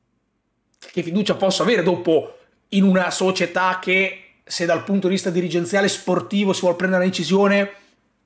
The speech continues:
anche se chi davvero dal punto di vista sportivo deve prendere decisioni, l'ha deciso, però gli mettono un palo. Cioè, questo è solo uno, ma, ma, ma banalmente, compriamo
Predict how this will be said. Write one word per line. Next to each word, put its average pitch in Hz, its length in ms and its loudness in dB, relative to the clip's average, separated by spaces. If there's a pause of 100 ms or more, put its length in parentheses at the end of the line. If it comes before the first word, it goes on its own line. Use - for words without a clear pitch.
(220)
anche 196 320 -8
se - 240 -6
chi 208 140 -6
davvero 202 580 2 (180)
dal 175 240 0
punto 202 360 2
di - 140 0
vista 190 320 2
sportivo 190 580 -2
deve 175 180 0
prendere 185 280 -2
decisioni, 214 440 0 (480)
l'ha 196 260 2
deciso, 220 680 0
però 202 240 2
gli 196 120 4
mettono 180 320 0
un 156 140 -6
palo. 123 320 0
Cioè, 202 320 0 (280)
questo 294 340 0
è - 20 0
solo 233 340 4
uno, 175 520 2
ma, 160 120 -6
ma, - 140 -12
ma 190 220 -4
banalmente, 220 880 -2 (200)
compriamo 277 1200 2